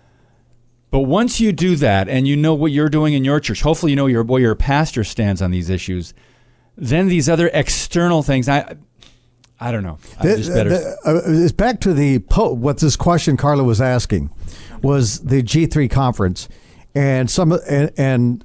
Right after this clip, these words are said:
Speaker 2: and some people said on that Facebook post, "These are all false teachers." And I mean, my first thought was, do you listen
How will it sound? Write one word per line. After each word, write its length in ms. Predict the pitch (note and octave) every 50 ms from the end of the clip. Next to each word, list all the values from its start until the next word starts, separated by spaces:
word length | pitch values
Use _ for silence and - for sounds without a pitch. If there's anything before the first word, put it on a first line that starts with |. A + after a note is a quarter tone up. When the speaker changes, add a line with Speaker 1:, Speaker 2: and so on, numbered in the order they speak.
| -
Speaker 2:
and 220 | - C#3 D3 D#3 C3
some 260 | - - - A3 G#3
people 240 | - A3 G3 - D3+
said 220 | - - F3 D#3+
on 200 | D#3 D3+ C#3+ C3+
that 200 | B2+ A#2 A2+ -
Facebook 380 | - E3+ E3+ - - B2+ A2+ -
post, 420 | - B2+ A#2 A2 - - - - - _ _ -
"These 440 | A#2+ A2 F3 F#3+ G3 F#3+ D#3 B2 D3
are 160 | C#3 C3 C3+ -
all 320 | - D#3 E3 E3+ E3+ E3+ D3
false 440 | - - - D#3 D3+ C3+ C3+ - -
teachers." 720 | - - G3+ G#3 D#3+ - - G#2 D#2+ B1 - - - - _ _ _ _ _ _ _ _ _ _ _ _ _ _ _ _ _ _ _ _ _ _ _ _ _ _ _ _ _ _ _ _ -
And 160 | D3 D3+ D3
I 80 | D3+ D#3+
mean, 440 | D#3 D#3+ D#3+ D3+ C#3+ B2+ A2 F#2+ - _ _ _ _ _ _ _ _ _ - - - _ _ _ _ _ _ _ _ _ _ _ _ _ _ _ _ _ _ _
my 320 | - F3+ F#3 E3+ D#3+ F3 F3
first 300 | E3 - G3 F#3 D3 -
thought 240 | F#3+ E3+ E3+ E3 D#3
was, 300 | C#3+ C3+ A#2+ F#2 - -
do 280 | - C3 A#2 G#2+ D#3
you 300 | F3+ F3 D#3+ G3+ C4+ C#4
listen 720 | A3 C3+ B2 C3 D#3 E3 - - B3+ B3+ B3+ C4 B3 A3